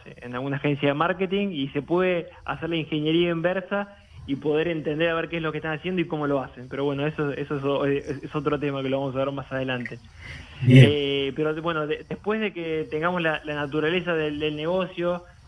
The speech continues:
Speaker 1: que entendamos bien quién es no-, nuestro cons-, nuestro, nuestro consumidor,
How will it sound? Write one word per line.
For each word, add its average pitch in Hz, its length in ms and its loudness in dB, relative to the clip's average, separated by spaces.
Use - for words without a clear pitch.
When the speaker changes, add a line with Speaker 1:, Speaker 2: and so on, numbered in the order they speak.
Speaker 1:
que 151 60 -6
entendamos 151 680 0
bien 160 460 0
quién 147 140 -2
es 156 120 2
no-, 143 380 -2
nuestro 139 320 -2
cons-, 135 320 -4
nuestro, 131 520 0
nuestro 131 200 -4
consumidor, 147 640 0